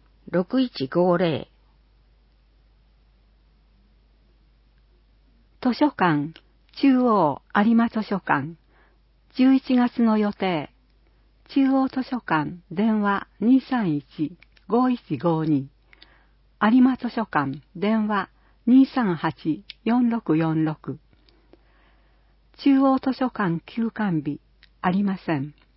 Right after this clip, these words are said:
Speaker 2: 有馬図書館休館日、十日、月曜。自動車文庫、雨天中止。読みたい本や探している本が棚にないときは、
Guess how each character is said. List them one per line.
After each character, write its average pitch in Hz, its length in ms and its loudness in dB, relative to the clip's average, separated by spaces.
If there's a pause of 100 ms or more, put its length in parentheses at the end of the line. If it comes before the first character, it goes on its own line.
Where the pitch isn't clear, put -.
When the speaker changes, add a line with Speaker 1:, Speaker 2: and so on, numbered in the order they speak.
(1000)
Speaker 2:
有 208 200 4
馬 269 160 4
図 262 140 -4
書 254 160 -4
館 160 240 0
休 208 240 -6
館 180 300 -6
日、 147 200 -10 (540)
十 226 280 -2
日、 196 240 -6 (220)
月 175 300 -6
曜。 156 340 -6 (1900)
自 220 140 -2
動 285 180 4
車 269 200 0
文 226 220 -2
庫、 - 280 -4 (640)
雨 247 120 0
天 147 260 -2
中 170 240 -8
止。 156 320 -6 (1080)
読 226 180 2
み 277 80 6
た 277 200 0
い 214 80 0
本 202 280 0
や 170 200 0
探 220 300 -2
し - 140 -14
て 254 80 -2
い 226 100 -2
る 240 120 -4
本 214 260 0
が 160 160 -2
棚 190 300 -2
に 208 140 0
な 233 140 -2
い 214 60 -6
と 180 140 -6
き - 180 -6
は、 151 220 -10